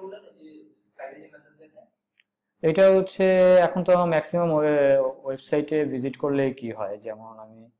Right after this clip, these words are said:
Speaker 2: আহ, আপনার ভিজিট করলে আপনার কাছে নোটিফিকেশন, এই ফার্স্টে অ্যালাউ চা-, অ্যালাউ করতে বলে যে আমরা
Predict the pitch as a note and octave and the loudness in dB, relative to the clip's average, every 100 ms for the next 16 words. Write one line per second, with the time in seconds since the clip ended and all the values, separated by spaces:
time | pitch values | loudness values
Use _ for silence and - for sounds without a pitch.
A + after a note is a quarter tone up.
0 | _ _ _ _ _ _ - A2+ A2 G#2+ | _ _ _ _ _ _ -20 -16 -14 -14
1 | A2 A2 - _ _ _ _ _ _ _ | -14 -16 -20 _ _ _ _ _ _ _
2 | _ _ _ _ _ _ _ _ - B2 | _ _ _ _ _ _ _ _ -16 -6
3 | C#3+ C#3 D3 E3 G#3+ A3+ - E3+ F3 F3 | -4 0 -2 0 2 2 0 -2 -2 -2
4 | D#3+ E3 F3 D#3 D3+ D3+ D#3+ C#3 C3+ C3 | -2 -4 -4 -2 -4 -6 -4 -2 -2 -2
5 | C#3 C3+ F3+ F3 D3+ D#3+ D3+ D3 - B2+ | -2 0 0 0 2 2 2 0 -4 -6
6 | - C3 C#3 C#3 B2+ - G#2 F#2 - _ | -6 -4 -4 -4 -6 -6 -6 -10 -16 _
7 | - - C3+ C#3 - C#3+ D3+ | -18 -4 -2 -2 -2 -4 0